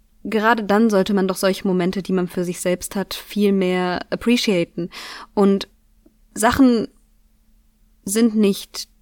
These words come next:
dauerhaft. Sachen sind vergänglich, Sachen sind ungewiss und Sachen sind eigentlich die meiste Zeit über gruselig. Deswegen, warum nicht gerade deshalb für sich an einem Tag einen Moment rausnehmen, sich hinsetzen und sich was Gutes tun?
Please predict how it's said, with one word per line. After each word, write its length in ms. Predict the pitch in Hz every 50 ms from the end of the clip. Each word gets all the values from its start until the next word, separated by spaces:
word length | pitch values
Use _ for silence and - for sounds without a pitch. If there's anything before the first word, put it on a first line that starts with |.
| _
dauerhaft. 640 | 226 196 196 190 185 180 175 - - - - - - -
Sachen 440 | - - 196 185 - 208 190 185 180 175
sind 220 | 196 196 190 -
vergänglich, 580 | - 208 185 185 190 185 185 180 165 175 - -
Sachen 260 | 196 185 185 196 185
sind 180 | 185 175 -
ungewiss 560 | - 202 220 226 220 196 196 196 196 - - -
und 100 | 180 175
Sachen 240 | 180 175 - 190
sind 280 | 170 180 175 170 170 - -
eigentlich 380 | 190 185 180 180 175 180 180
die 100 | - -
meiste 300 | 180 180 180 180 - 190
Zeit 220 | - - 196 175 180
über 160 | 180 180 180
gruselig. 520 | - - 190 190 180 170 151 160 196 - - - - - - - - - - _ _ _ _ _ _ _ _ -
Deswegen, 500 | 226 226 - 247 240 226 240 233 208 - -
warum 500 | 202 202 214 202 202 214 247 262 262 254
nicht 300 | 247 247 240 - - - _ _ -
gerade 480 | 240 247 220 220 226 247 269 269 247 -
deshalb 720 | - - 247 269 262 - - 202 196 180 165 165 - - - - _ _
für 200 | - - - 214
sich 400 | 196 196 233 214 - - - - _ _
an 160 | - 214 208
einem 140 | 196 202 190
Tag 380 | - 202 196 196 202 196 - 208
einen 200 | 190 185 185 185
Moment 360 | 185 196 196 214 226 - -
rausnehmen, 540 | 180 175 170 - - 180 175 175 175 185 - - - - - - -
sich 180 | - 214 208 -
hinsetzen 800 | 247 240 247 226 220 208 202 - - - - 214 202 202 196 -
und 120 | - 202
sich 180 | 185 202 202 -
was 120 | 208 - -
Gutes 300 | 254 254 247 208 - -
tun? 280 | - - 180 - 190